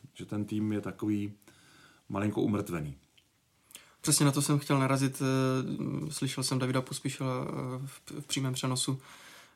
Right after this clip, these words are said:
Speaker 2: Eh, taky mě to úplně nesedí k tomu, že by Patrik Martinec po třech nezdarech, i když samozřejmě ty výkony byly, byly špatné, že by to sám takhle vzdal,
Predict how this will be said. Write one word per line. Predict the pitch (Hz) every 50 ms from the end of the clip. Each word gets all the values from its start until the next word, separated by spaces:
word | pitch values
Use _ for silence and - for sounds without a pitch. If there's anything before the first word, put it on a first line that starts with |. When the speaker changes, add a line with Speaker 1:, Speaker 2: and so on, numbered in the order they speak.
| _ -
Speaker 2:
Eh, | 147 143 139 135 135 -
taky | 151 143 180
mě | 170 156
to | 156 151
úplně | 143 - 151 147
nesedí | 143 135 - 147 143 139
k | -
tomu, | 147 143
že | 135 135
by | 151
Patrik | 151 143 131 - 143 143
Martinec | 143 139 135 139 151 139 139 135 -
po | - 143
třech | 135 - - 147 147 -
nezdarech, | 143 135 131 127 127 135 131 139 135 -
i | -
když | 139 143 139
samozřejmě | - - 135 127 139 135
ty | 131 143
výkony | 131 131 131 - 139 135
byly, | 127 135 135 131 131 131 -
byly | 127 131 135
špatné, | 135 - - 127 - 135
že | 127 131
by | 135
to | 131 - 135
sám | - - 131 127
takhle | 127 - 135 127 135 135
vzdal, | 127 127 127 131 123 123